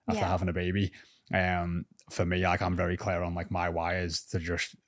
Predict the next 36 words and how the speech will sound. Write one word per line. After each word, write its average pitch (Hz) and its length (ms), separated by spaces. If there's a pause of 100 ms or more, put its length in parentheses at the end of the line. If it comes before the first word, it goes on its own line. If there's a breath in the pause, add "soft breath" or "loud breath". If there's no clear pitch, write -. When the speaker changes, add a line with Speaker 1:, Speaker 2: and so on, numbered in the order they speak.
(120)
Speaker 1:
keep - 240
my 85 440
mental 92 360
and 87 100
physical - 260
health 87 260
in 95 100
the 90 60
best 82 240
place 87 160
possible. 92 580
Speaker 2:
Mm-hmm. 202 400
Speaker 1:
Um, 85 120
and 87 100
that's, - 240
that's - 280
just - 200
a - 40
consistent - 520 (140)
driver 87 360
for - 140
me. 98 220
And, 87 180 (100)
and, 92 220 (380 loud breath)
you 104 80
know, 87 260 (440)
for - 140
some 104 140
of 87 80
our 87 140
clients, 92 380
that - 180
why 90 200
in 85 60
the 87 80
beginning 87 460